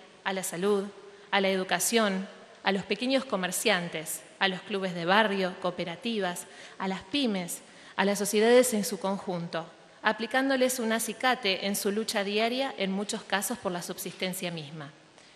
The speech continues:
Esta defensoría ha dejado sentada oportunamente la inobservancia de aspectos constitucionales y legales de las resoluciones que dispusieron los incrementos. Lo ha hecho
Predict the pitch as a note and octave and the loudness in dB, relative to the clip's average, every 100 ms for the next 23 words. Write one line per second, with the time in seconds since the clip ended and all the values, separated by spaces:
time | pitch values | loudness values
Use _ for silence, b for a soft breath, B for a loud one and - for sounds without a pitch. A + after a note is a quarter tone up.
0 | B B B _ C4+ C4 C#4+ A#3+ A3+ G#3+ | B B B _ -2 6 8 6 4 2
1 | A3 G#3 B3 B3+ G#3+ - A#3 B3 G3+ G3+ | 0 0 4 4 2 2 0 2 -2 -2
2 | A3+ A3 G3 G3 F#3+ A3 A3 G3+ A3+ B3 | 0 0 0 -4 -6 -4 -4 -2 -4 -4
3 | C#4 C#4 B B A3 A#3 A#3+ A#3 C4 C#4 | -6 -8 B B 2 4 4 4 4 6
4 | D#4+ D#4 B3 G3 A#3 - C4 - G#3+ G#3 | 4 4 2 4 0 2 -2 0 -2 0
5 | G3+ G3+ - G3 G3+ A3 A3 G#3 F3+ G3 | -4 -4 -2 2 2 2 0 -2 -2 0
6 | G#3+ A3 G#3 F3+ F3+ F3 F#3 F3+ - G3+ | 0 -2 -2 -2 -2 -4 -4 -4 -2 -2
7 | A3+ - F#3+ F3+ F3+ - F#3 F#3 F3+ F#3 | -2 -2 -2 -2 -4 -4 -2 -2 -4 -6
8 | F3 F3+ E3+ D#3 C#3+ C#3 - - B B | -8 -8 -8 -10 -12 -12 -12 -14 B B
9 | B B - G3 F#3+ G3 A3+ A3+ G#3+ | B B 0 4 4 4 2 2 0